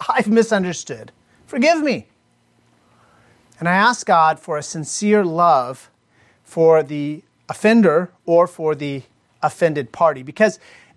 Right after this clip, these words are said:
in many cases, there's someone who's offended and there's someone who's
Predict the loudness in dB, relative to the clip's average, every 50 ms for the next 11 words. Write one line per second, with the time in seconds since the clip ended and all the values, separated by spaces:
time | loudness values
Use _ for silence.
0 | _ _ _ 2 2 4 4 4 4 4 2 2 0 0 0 0 0 -2 -6 -8
1 | -10 -12 -12 -12 -14 -14 -10 -4 0 0 0 0 0 -4 -8 -12 -12 -8 -4 -2
2 | 0 2 2 2 2 2 2 0 -2 -4 -10 -12 -6 0 0 2 2 4 4 2
3 | 2 2 0 -4 -4 -4 -2 -2 -2 -2 -2 -4 -4 -2 0 2 2 2 4 4
4 | 4 4 4 0 -6 _